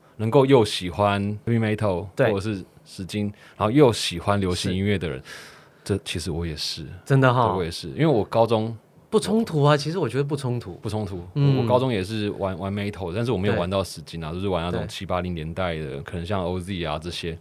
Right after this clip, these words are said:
Speaker 2: 对，对，对，对，对，对，
Speaker 1: 对，
Speaker 2: 对。
Speaker 1: 这些东西。所以我一定要找到一个共同点，因为除了刚刚讲到几首歌之外，你这一次还做一个尝试，除了自学不同的程式、不同的，
Speaker 2: 嗯。
Speaker 1: 呃，做法，让你这些歌曲跟前两张不太一样之外，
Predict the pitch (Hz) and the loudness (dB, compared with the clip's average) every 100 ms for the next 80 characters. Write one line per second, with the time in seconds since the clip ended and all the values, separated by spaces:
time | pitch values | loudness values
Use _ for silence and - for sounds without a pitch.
0 | - 151 147 143 139 131 123 123 120 113 | 0 2 4 2 2 0 0 -2 0 -2
1 | 117 107 - - 107 101 98 101 92 - | -4 -8 -16 -4 -2 -2 -6 -8 -12 -20
2 | - - 113 101 - 73 98 120 117 92 | -8 -2 0 0 -4 -6 -4 -2 0 2
3 | 104 - 92 95 92 76 67 67 69 _ | 0 0 -6 -6 -6 -8 -10 -16 -20 _
4 | _ 113 113 113 95 85 - - - 107 | _ -2 0 2 0 -4 -10 -14 -2 2
5 | 110 95 _ - 131 107 104 104 - 80 | 2 0 _ -4 -2 0 0 -2 -6 -8
6 | 87 82 90 90 85 71 - _ 101 - | -8 -8 -4 -2 -2 -6 -16 _ -12 0
7 | 135 110 107 95 104 92 - 82 - 87 | 0 4 0 2 0 0 -4 -8 -8 -10
8 | - - 143 143 151 110 95 82 120 101 | -10 0 0 2 -2 -2 -2 -4 -2 -2
9 | 90 87 95 90 - 90 113 98 - 85 | -2 -4 -6 -6 -6 -6 -4 -4 -4 -4
10 | 85 76 82 80 - 98 - 107 92 85 | -4 -6 -8 -8 -2 -2 0 -2 -2 -4
11 | 98 92 110 107 82 95 - 92 85 92 | -6 -2 -2 -2 -6 -6 -4 -6 -6 -6
12 | 87 92 90 87 92 | -4 -4 -4 -4 -6